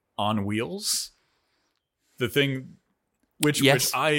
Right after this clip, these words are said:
Speaker 1: at first I was like, "Oh, this is gonna be one of those annoying things where it's called Werewolves on Wheels," but they never quite figured out how to make the guy see in the costume, so they couldn't put him on a motorcycle safely.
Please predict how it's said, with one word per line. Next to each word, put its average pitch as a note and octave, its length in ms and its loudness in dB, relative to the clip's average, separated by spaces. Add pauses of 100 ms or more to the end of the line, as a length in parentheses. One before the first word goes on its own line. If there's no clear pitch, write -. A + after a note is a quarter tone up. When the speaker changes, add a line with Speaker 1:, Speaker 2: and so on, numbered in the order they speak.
Speaker 1:
at B2+ 80 0
first E3+ 320 0
I - 40 2
was A#2+ 160 0
like, A#2+ 160 -2
"Oh, B2 180 2
this B2 80 -2
is D3 80 -4
gonna C#3+ 140 0
be B2+ 60 2
one A#2 160 0
of A2 60 -4
those G2+ 120 -4
annoying F#2+ 440 -6
things F#2 340 -8
where G2+ 60 -12
it's G2 80 -12
called G#2+ 260 -4
Werewolves F#2+ 420 -4
on F2+ 200 -8
Wheels," F#2 320 -6
but G#2+ 160 -10
they G#2 80 -6
never F#2+ 240 -6
quite - 260 -8
figured G2+ 260 -4
out G2+ 180 -2
how G2+ 100 -4
to G2+ 60 -4
make F#2+ 180 -6
the F#2+ 80 -6
guy F2+ 240 -2
see F#2 280 -2
in F2+ 120 -8
the F2 80 -12
costume, A2 560 -6
so G2+ 120 -8
they F2+ 120 -8
couldn't F#2+ 220 -10
put G#2 120 -6
him G2+ 140 -4
on F2+ 80 -8
a E2+ 40 -10
motorcycle F#2 560 -6
safely. B2+ 520 -4